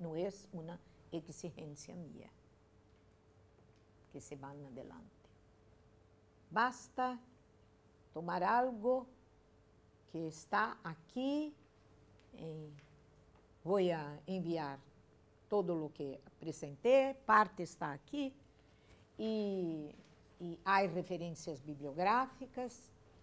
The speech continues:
y algo en que ustedes tienen familiari-, familiaridad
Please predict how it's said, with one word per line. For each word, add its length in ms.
y 560
algo 440
en 340
que 260
ustedes 580
tienen 420
familiari-, 560
familiaridad 840